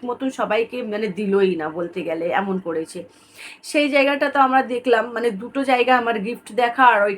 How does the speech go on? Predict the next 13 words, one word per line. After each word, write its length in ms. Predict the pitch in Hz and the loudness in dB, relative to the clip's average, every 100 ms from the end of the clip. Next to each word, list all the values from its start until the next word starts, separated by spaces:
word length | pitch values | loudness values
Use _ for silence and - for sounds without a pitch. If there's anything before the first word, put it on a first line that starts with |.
| - | -2
কেক 240 | 240 202 | -4 0
দেখা 340 | 190 220 233 220 | 2 2 2 2
হয়ে 180 | 226 | 2
গেছে, 260 | 208 196 208 | 0 -2 -4
তার 180 | 196 196 - | -4 -4 -4
থার্ডটা 440 | - 233 233 - 240 | -2 0 0 -4 0
দেখা 280 | 208 208 226 | 0 0 0
হয়ে 140 | 220 | 0
গেছে 240 | 208 208 | -2 -2
ওই 80 | 220 208 | -4 -2
খাওয়া 260 | 196 208 | 0 0
দাওয়া 200 | 214 214 | 2 0
নিয়ে, 240 | 208 202 | 0 -6